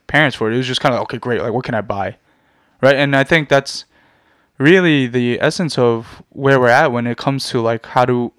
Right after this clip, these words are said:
like, how, what do, what do I do to make this something useful for me? Or what's, like, the next thing for me with this thing, with this gain that I've had, right? Um, and I,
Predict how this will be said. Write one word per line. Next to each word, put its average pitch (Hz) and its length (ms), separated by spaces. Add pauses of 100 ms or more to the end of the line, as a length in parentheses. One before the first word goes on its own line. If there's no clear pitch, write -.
(120)
like, 117 240
how, 135 200
what 127 180
do, 143 200
what 131 120
do 143 100
I 127 180 (220)
do 131 400
to - 120
make 120 300
this - 420
something 127 280
useful 123 400
for 117 160
me? 110 260 (380)
Or 123 100
what's, 127 140
like, 123 100
the 123 60
next 120 260
thing 127 140
for 120 120
me 110 140
with 117 220
this 113 200
thing, 117 160
with 104 140
this 107 140
gain 117 320
that 104 120
I've 95 160
had, - 240
right? 117 220 (760)
Um, 120 540 (720)
and 165 140
I, - 80